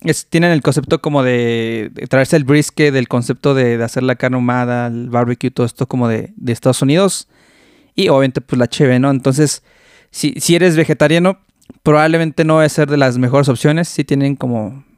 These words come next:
eh, creo que puré de papas y cosas así que puedes comer, pero,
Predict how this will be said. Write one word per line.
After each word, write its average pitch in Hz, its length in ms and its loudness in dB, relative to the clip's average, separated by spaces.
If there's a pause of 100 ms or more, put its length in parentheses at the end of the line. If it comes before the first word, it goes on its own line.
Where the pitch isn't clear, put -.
(280)
eh, 120 160 -12 (360)
creo 131 140 -6
que 135 120 -4
puré 131 180 2
de 123 80 2
papas 113 480 -4
y 131 40 -8
cosas 127 280 0
así 131 80 -6
que 135 100 -4
puedes - 560 -2
comer, 143 380 -2
pero, 123 400 2